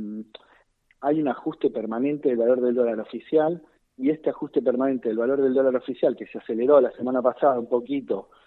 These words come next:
para acompañar la inflación, eh, también se va a ver reflejado en los tipos de cambio paralelos, ya sea en los oficiales como en el blue, digo, en el contado con liqui o en el, en el blue. Bueno, esto se,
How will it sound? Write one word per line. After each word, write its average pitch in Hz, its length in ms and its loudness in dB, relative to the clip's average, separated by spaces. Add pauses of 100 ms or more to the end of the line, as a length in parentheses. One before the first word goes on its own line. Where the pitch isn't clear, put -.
(220)
para 113 440 -4
acompañar 120 600 2
la 123 140 4
inflación, 147 680 2 (580)
eh, 120 180 -8
también 170 420 4
se 170 60 4
va 139 60 8
a 139 40 8
ver 135 120 4
reflejado 123 520 -6 (200)
en 113 120 -12
los 113 120 -8
tipos 113 260 -10
de 117 100 -8
cambio 117 260 -4
paralelos, 127 720 6 (180)
ya 113 80 -12
sea 113 440 -4 (340)
en 107 440 -6
los 110 120 -8
oficiales 127 480 4
como 110 240 -6
en 107 60 -6
el 107 80 -4
blue, 123 280 2
digo, 104 180 -4
en 101 80 -10
el 101 60 -14
contado 117 300 2
con 117 160 0
liqui 135 540 -4 (340)
o 113 200 2
en 110 120 -2
el, 101 160 -8 (100)
en 110 100 -10
el 110 100 -4
blue. 147 300 4
Bueno, 113 340 2 (800)
esto 175 280 0
se, 151 260 2